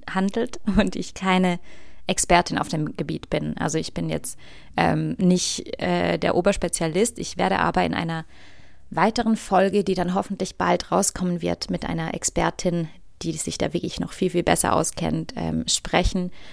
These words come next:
und das, ähm, dort anders, äh, ausführen lassen. Und ich möchte einfach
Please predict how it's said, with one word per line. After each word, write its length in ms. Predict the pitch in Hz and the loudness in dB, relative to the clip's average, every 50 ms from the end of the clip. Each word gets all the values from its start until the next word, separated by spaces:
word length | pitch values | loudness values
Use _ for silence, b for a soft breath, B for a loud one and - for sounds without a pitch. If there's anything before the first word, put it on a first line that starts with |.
| B B B | B B B
und 220 | - 185 175 - | 0 0 2 2
das, 340 | - 160 - - - - - - - | 2 2 2 2 2 0 -2 -4 -6
ähm, 500 | - 180 165 165 160 156 156 - - - - - - - - - - - - - - | -4 -2 -2 -2 -2 -2 -4 -4 -6 -8 -12 -16 -18 -18 -18 -18 -18 -18 -18 -10 0
dort 260 | - 185 180 180 - - | 4 6 6 6 6 4
anders, 560 | 175 185 180 175 165 165 - - - - - - - - - - - - - - - - - - - - - - - - - - | 4 4 4 4 4 4 2 -2 -2 -4 -6 -8 -12 -14 -14 -12 -14 -14 -14 -14 -16 -16 -16 -18 -18 -18 -20 -20 -20 -18 -10 -6
äh, 120 | - 151 - | -6 -2 4
ausführen 680 | - - 208 226 240 - - - - 165 160 170 160 160 | 6 8 8 8 6 4 2 0 0 0 0 0 0 0
lassen. 420 | 156 160 170 160 - 196 190 196 - | -2 -2 -2 -2 -2 -2 -2 -2 -2
Und 200 | - 185 180 - | -2 -4 -4 -4
ich 80 | - | -2
möchte 380 | 185 175 175 - - - 180 - | -2 -2 -2 -2 -2 0 0 0
einfach 300 | - - - - 180 | 0 0 -2 -6 -8